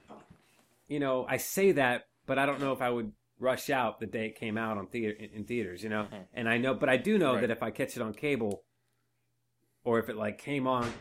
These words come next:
Speaker 1: you know, it came on Netflix recently, I re-, just rewatched it for the podcast, but I actually had watched it just, like, immediately when it got dropped on Netflix. And then,
Speaker 2: Mm-hmm.
Speaker 1: so this was actually my second time again watching it recently. Um, I don't know, man. I guess somewhere in between those two ratings, long story short.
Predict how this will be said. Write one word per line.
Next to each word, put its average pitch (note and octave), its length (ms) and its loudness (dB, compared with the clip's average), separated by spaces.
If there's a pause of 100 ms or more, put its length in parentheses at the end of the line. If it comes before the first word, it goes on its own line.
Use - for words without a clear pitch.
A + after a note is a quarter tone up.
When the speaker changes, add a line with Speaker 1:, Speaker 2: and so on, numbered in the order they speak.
Speaker 1:
you C#3+ 80 2
know, B2 80 2
it - 100 -6
came D3+ 140 0
on A#2 120 0
Netflix C3 340 -2
recently, G#2+ 280 -4
I G#2 40 -4
re-, G#2 100 -2
just G#2+ 180 -12
rewatched A#2 400 -4
it G2+ 100 -12
for - 60 -14
the F2+ 80 -14
podcast, A2+ 640 -4
but G#2 160 -8 (760)
I G#2+ 80 2
actually D#3+ 280 0
had G#2 100 -4
watched A#2 320 0
it G#2 120 -8
just, A2 200 -10 (180)
like, F#2+ 140 -10
immediately A2+ 440 0
when G#2 120 -4
it F#2 60 -8
got F#2 180 -10
dropped A#2+ 420 -6 (180)
on F2 300 -12 (120)
Netflix. F2+ 440 -14
And G#2+ 140 -8
then, G2 80 -6
Speaker 2:
Mm-hmm. - 20 -8
Speaker 1:
so F#2+ 140 -6
this G2+ 140 -4
was A2 100 -4
actually G#2 220 -6
my F2+ 60 -10
second - 280 -12
time G#2 180 -8
again F2 180 -14
watching G2 360 -12
it E2+ 120 -20
recently. F2 380 -12 (580)
Um, F2+ 420 -8 (720)
I D#3+ 140 2
don't A2+ 120 0
know, G2+ 120 -2
man. G2+ 140 -4
I C3+ 60 2
guess C#3+ 140 -2
somewhere A#2+ 260 0
in G#2 100 0
between G2+ 260 -6
those F#2 180 -10
two F#2+ 160 -8
ratings, F2 360 -12
long G#2 180 -4
story E2+ 260 -12
short. - 320 -14